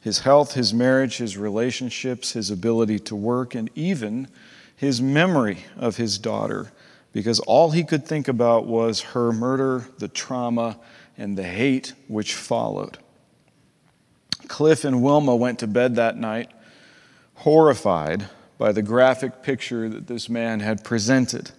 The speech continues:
Having just been through the pain of losing their child, it now seemed as though they might lose everything else as well. So they resolved there that night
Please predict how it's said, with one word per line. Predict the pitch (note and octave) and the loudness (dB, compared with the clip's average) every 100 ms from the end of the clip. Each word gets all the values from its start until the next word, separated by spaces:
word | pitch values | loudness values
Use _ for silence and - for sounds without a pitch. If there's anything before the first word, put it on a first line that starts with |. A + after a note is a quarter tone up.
| _ _ _ _ _ _ _ _ _ _ _ - | _ _ _ _ _ _ _ _ _ _ _ -6
Having | A2+ A#2+ | -2 0
just | A2+ C#3 B2+ | 2 2 2
been | C3+ C#3 | 2 2
through | A#2+ A2+ | 2 -2
the | |
pain | G2+ C3 B2+ A#2 | 0 0 0 0
of | |
losing | A2 B2+ B2 A#2 A2 | 0 0 0 0 -2
their | A2 | -2
child, | F#2+ - C#3+ C3+ A#2 A2 | -6 -2 2 4 2 0
it | A#2 | -4
now | B2 B2 | -2 0
seemed | A2+ - B2+ A#2 | 0 0 0 0
as | G2+ G#2 | -2 0
though | A2+ | 2
they | A2 | 2
might | A2 A2 G#2+ | 2 0 -2
lose | A2+ G#2 | -2 -2
everything | A2 G#2 G#2 G#2 | -2 -2 -4 -4
else | G#2 G2+ - - | -4 -4 -6 -4
as | G#2+ F#2 | -6 -4
well. | F2+ A2+ A#2+ G#2+ - - - _ _ _ _ _ _ _ | -4 -2 0 -2 -8 -20 -20 _ _ _ _ _ _ _
So | - A2+ | -6 0
they | B2 B2+ | 2 4
resolved | A#2+ G2+ A#2+ A#2 A2 A#2 A#2 - - _ _ | 2 4 6 8 6 4 -2 -14 -20 _ _
there | A2 A2+ A2+ A#2 A#2+ - - | -2 2 2 0 -2 -12 -6
that | G2+ A2+ B2 | 4 4 4
night | B2 A2 G#2+ B2+ | 2 0 -2 -6